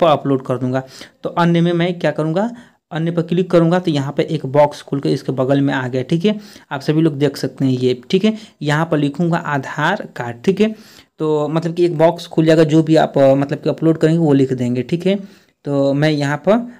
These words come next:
आधार कार्ड अपलोड करूँगा, इसलिए मैं यहाँ पर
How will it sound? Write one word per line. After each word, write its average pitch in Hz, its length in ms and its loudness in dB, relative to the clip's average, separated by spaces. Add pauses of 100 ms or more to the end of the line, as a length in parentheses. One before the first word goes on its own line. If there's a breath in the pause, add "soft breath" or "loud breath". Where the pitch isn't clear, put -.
(120 loud breath)
आधार 135 320 -2
कार्ड 143 200 0
अपलोड 156 340 0
करूँगा, 160 240 0
इसलिए 147 340 -2
मैं 143 120 0
यहाँ 135 220 -2
पर 190 200 -2